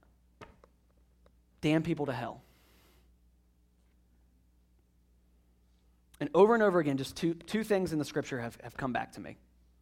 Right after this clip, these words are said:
One is this, God is just. Meaning,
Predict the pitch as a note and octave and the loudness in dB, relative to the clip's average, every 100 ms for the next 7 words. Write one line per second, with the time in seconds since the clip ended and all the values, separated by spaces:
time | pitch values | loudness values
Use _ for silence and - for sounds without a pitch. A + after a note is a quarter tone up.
0 | _ _ _ _ _ _ _ _ _ - | _ _ _ _ _ _ _ _ _ 0
1 | F3+ G3+ D3 C3 - C#3+ D3 C#3+ B2+ C3 | 4 4 4 0 2 6 6 6 -2 -6
2 | - - - - _ _ _ _ _ _ | -6 -10 -18 -20 _ _ _ _ _ _
3 | _ _ _ _ _ _ _ _ _ _ | _ _ _ _ _ _ _ _ _ _
4 | _ _ _ _ _ _ _ _ _ _ | _ _ _ _ _ _ _ _ _ _
5 | _ _ _ _ _ _ _ - E3+ F#3 | _ _ _ _ _ _ _ 0 6 8
6 | E3 | 6